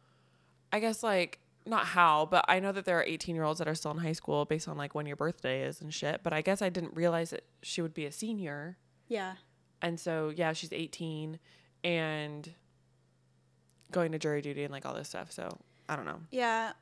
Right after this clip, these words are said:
Speaker 2: I think maybe, I'm just now remembering the lady that went up to her and said, "I work at this college and you should apply." Maybe that whole,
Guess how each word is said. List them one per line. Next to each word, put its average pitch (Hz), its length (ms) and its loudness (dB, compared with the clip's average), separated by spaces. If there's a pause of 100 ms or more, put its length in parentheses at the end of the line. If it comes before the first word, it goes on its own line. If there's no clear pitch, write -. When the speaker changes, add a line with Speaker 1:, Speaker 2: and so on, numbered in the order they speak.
Speaker 2:
I 294 80 6
think 415 220 0
maybe, 254 680 2
I'm 233 140 -2
just 247 160 -2
now 247 140 0
remembering 220 480 -4
the 214 100 -4
lady 214 320 -2
that 214 120 -2
went 214 140 -4
up 214 100 -8
to 233 120 -10
her 208 260 -4
and 202 220 -8
said, 202 420 -4
"I 208 120 -2
work 202 200 -6
at - 100 -18
this - 140 -18
college 196 680 -6
and 202 180 -10
you 196 100 -10
should - 380 -12
apply." - 640 -10 (340)
Maybe 240 220 -4
that 202 280 2
whole, 196 520 -4